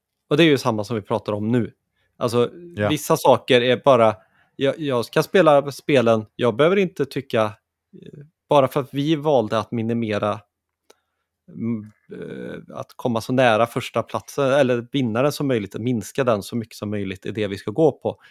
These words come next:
Speaker 1: Det betyder nödvändigtvis inte att jag skulle tycka att det är bättre än det andra. Kommer jag till ett annat spelgäng och de säger, "Vi spelar för att få så mycket vinstpoäng som möjligt och det är det som avgör dragen man gör", så hade det varit helt okej med det också. Det kanske inte är mitt,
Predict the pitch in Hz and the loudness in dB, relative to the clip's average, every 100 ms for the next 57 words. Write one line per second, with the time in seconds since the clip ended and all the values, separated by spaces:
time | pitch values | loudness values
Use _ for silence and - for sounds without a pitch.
0 | _ - _ - 120 - 127 117 123 123 | _ -20 _ -8 -8 -4 -4 -2 0 0
1 | 104 104 95 117 113 107 107 107 101 110 | 0 -6 -6 -8 -6 -8 -6 -6 -8 -10
2 | - 110 104 - 98 - - - - 107 | -12 -8 -8 -8 -10 -6 -8 -6 -4 -4
3 | 110 101 101 92 - 135 107 101 104 156 | -4 -8 -8 -10 -6 -6 -6 -6 0 0
4 | - _ _ _ _ _ _ - 127 120 | 0 _ _ _ _ _ _ -4 -2 2
5 | 117 104 - 127 131 127 131 156 - 165 | 2 0 -4 -4 -2 -2 -2 -4 0 2
6 | 113 101 101 98 113 - 110 98 - _ | 2 0 -4 -4 -4 -2 -4 -4 -8 _
7 | _ _ _ 139 147 - 139 123 110 127 | _ _ _ -2 -2 -4 -4 -2 -2 -4
8 | 113 113 117 107 101 139 117 - - 139 | -6 -6 -6 -8 -6 -2 -4 -4 -2 -2
9 | 131 135 127 98 95 - 107 110 95 _ | -2 -2 -2 -2 -4 -8 -6 -8 -8 _
10 | 127 110 - 110 104 101 104 101 123 107 | -2 -2 -4 -2 -2 -4 -8 -6 -2 -2
11 | 104 135 143 107 - - _ _ _ _ | -2 -4 -2 -2 -4 -12 _ _ _ _
12 | _ - 127 160 185 139 135 127 - - | _ 0 4 6 4 4 2 2 0 -2
13 | 113 107 110 107 - 143 - 127 135 127 | 0 0 0 0 -2 -6 -4 -4 -4 -4
14 | 135 123 107 _ _ - | -4 -4 -6 _ _ -20